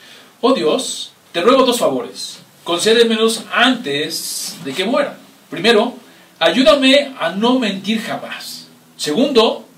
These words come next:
no me des pobreza ni riqueza. Dame solo lo suficiente para satisfacer mis necesidades. Pues si me hago rico,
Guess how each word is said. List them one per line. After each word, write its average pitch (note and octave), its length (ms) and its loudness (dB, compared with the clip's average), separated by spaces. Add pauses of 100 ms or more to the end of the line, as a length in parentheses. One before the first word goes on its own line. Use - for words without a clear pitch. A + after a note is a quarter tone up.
(680)
no C#4+ 140 0
me D4 80 6
des C4+ 180 4
pobreza G#3+ 680 2
ni D3+ 120 -6
riqueza. - 640 -8 (840)
Dame C4 220 2
solo C#4 240 2
lo C4+ 80 2
suficiente G3 1080 -2 (240)
para C#4+ 180 6
satisfacer - 640 -2
mis G3 140 -6
necesidades. - 880 -10 (400)
Pues D3+ 140 -4
si D3 80 -4
me D#3+ 80 4
hago G#3+ 160 6
rico, A3+ 520 0